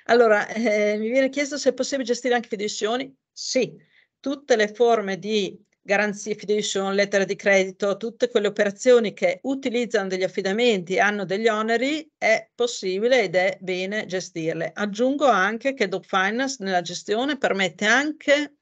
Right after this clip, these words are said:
il, quindi il calcolo delle commissioni, avere lo scadenzario e anche il collegamento del documento, no? Di, ho, mi viene in mente, leggendo fideiussione, mi viene in mente che abbiamo un cliente che ha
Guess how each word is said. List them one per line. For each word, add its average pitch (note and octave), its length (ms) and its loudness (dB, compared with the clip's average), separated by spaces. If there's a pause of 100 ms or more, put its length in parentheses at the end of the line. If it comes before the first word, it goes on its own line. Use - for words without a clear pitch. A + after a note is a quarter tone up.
(840)
il, G3+ 340 -2
quindi F3 220 -4
il D#3 80 -6
calcolo F3+ 480 4
delle D#3+ 320 2
commissioni, G#3+ 880 6
avere E3+ 200 2
lo F3+ 60 0
scadenzario A#3+ 800 2
e B3+ 120 6
anche C4+ 680 2
il G#3 360 2
collegamento A#3+ 760 2
del G3 500 4
documento, G3+ 720 -2
no? G3 160 -2
Di, F#3 380 -2
ho, F#3 440 0
mi F#3 140 -8
viene G3+ 180 -2
in G3+ 80 0
mente, A3 420 4
leggendo G#3 380 0
fideiussione, G3+ 480 2
mi C4 80 0
viene G3+ 140 0
in F#3 60 -4
mente G#3+ 280 -2
che - 80 -4
abbiamo F#3 220 0
un F#3 60 -6
cliente G#3 360 0
che G#3 120 0
ha E3+ 240 2